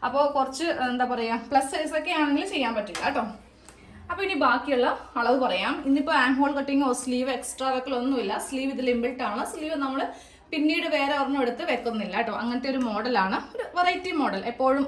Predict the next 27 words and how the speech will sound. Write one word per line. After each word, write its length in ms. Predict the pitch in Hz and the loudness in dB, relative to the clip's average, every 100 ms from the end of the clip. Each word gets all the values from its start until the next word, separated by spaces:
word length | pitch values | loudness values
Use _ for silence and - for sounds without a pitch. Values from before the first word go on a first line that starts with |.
| 269 | 0
ഒരേപോലത്തെ 540 | 277 262 262 254 285 - 247 | 0 2 0 0 -4 -2 -2
ആം 100 | 262 | -2
ഹോളും, 240 | 262 254 262 254 | 0 -2 -4 -4
ആ, 20 | 247 240 254 | -4 -4 -4
സ്ലീവ് 220 | 254 269 | -4 -4
ഒക്കെ 160 | 262 262 | -4 -4
ഉള്ളതല്ലേ. 300 | 269 247 190 - - - - 240 | -2 -2 -4 -6 -14 -20 -10 -4
നമ്മളിന്ന് 380 | 254 277 285 440 - | -2 2 0 0 -4
സ്ലീവ്, 420 | 277 262 269 339 - - - - - | -4 -2 -2 -4 -6 -14 -20 -16 -8
സ്ലീവ്ലെസ് 420 | 226 214 233 349 311 | -4 -2 -2 -2 -2
അല്ല, 100 | 285 - - | -2 -2 -4
കുറച്ച് 300 | 269 - 370 | -4 -4 -6
സ്ലീവ് 280 | 349 302 320 381 | -4 -4 -4 -2
ഉണ്ടാ-, 240 | 262 247 254 247 330 | 0 -2 -2 -4 -2
ഉണ്ടാവുകയും 380 | 294 233 269 381 | 0 2 0 -2
ചെയ്യും. 180 | 240 - - - - - | -4 -6 -16 -20 -20 -4
അങ്ങനത്തെ 240 | 294 311 302 | 2 2 4
ഒരു 80 | 285 | 4
മോഡലാണ് 340 | 262 247 247 294 | 6 8 6 6
ചെയ്യാൻ 240 | 302 214 196 | 4 4 4
പോകുന്നത്. 260 | 185 185 269 403 - - | 0 2 2 2 -8 -2
അപ്പോൾ 140 | 262 262 247 | 4 8 8
ആദ്യം 200 | 247 277 | 6 6
നമുക്കിവിടെ 400 | 269 262 247 269 453 - | 6 4 4 4 4 6
ഷോൾഡർ 400 | 269 240 247 240 - - - 247 | 10 10 10 8 4 0 2 8
ഒരു 80 | 247 | 10
ഏഴ് 140 | 262 | 10